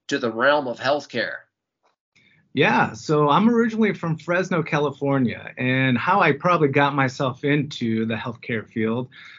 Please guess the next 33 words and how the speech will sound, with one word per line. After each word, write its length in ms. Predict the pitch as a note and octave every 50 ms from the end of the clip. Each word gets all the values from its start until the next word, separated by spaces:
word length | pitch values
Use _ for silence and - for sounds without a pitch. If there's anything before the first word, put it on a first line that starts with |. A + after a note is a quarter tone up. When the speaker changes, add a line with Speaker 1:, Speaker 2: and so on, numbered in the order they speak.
| - _ -
Speaker 2:
was 280 | A2+ B2 C3 B2+ B2
my 140 | C3+ C3+ C3
father 340 | C3 - D3 C#3+ D3 D3 C#3+
was 220 | C#3 C#3+ C#3 - C3
a 40 |
physician, 600 | B2 - C#3 B2+ A#2+ D3 E3 D#3+ D#3+ - A2+ A2
and 120 | G#2+ A2 G#2+
so 160 | - B2+ B2
I 120 | B2+ C3
was 200 | C#3+ D3 D3 C3+
always 520 | C#3 D3 E3 E3+ E3 D#3 D#3 D3 C#3 C3 C3
at 160 | B2+ A#2+ -
the 60 | -
clinic. 440 | - _ - B2+ B2 A#2 A2 G#2 -
So 240 | - - B2+ A2+ A2+ - - - - - _
it's 420 | - - - - A#3 A3 G#3+ F3+ -
kind 220 | - C#4 C4+ B3+
of 80 | A#3 F#3+
like 240 | F3+ E3+ D#3+ D#3+
from 160 | - F3 E3 D3+
the 80 | C#3
beginning, 640 | B2 C3+ B2+ B2 C#3+ D#3 D#3 D3+ C3+ B2+ A2+ A2 A2
from 140 | A2 C#3 C3
the 80 | B2+
get-go, 460 | B2+ B2 - C#3+ C3+ B2+ A#2+ - A#2 A#2
I 160 | A#2+ B2 B2+
always 260 | B2+ B2+ B2+ A#2+ A2
grew 260 | A#2 - C3 B2 B2
up 180 | A#2+ A#2 A#2+ -
in 60 | A#2+
the 80 | A2+ A2
healthcare 500 | A2+ B2+ A#2+ A2 - - - A2+ G#2+ A2
system. 600 | - - - G#2+ A2+ - - A#2 A2 A2 A2